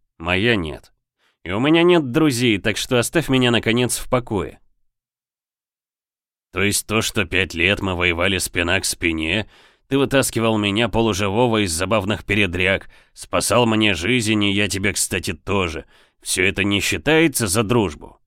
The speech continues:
«Это долг, навязчивый ты засранец». «Ну да, ну да», усмехнулся Шеймар.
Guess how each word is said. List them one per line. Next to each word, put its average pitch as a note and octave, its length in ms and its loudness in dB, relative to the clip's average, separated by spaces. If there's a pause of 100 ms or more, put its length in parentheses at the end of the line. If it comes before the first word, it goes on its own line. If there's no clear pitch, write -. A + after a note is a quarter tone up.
(1200)
«Это C#3 300 0
долг, D3+ 600 4
навязчивый B2 680 2
ты B2 140 -2
засранец». A2 840 -2 (1300)
«Ну D#2+ 300 -2
да, A#2+ 380 2
ну B2 220 2
да», E2+ 580 0 (880)
усмехнулся G2 760 -2
Шеймар. F2+ 580 -2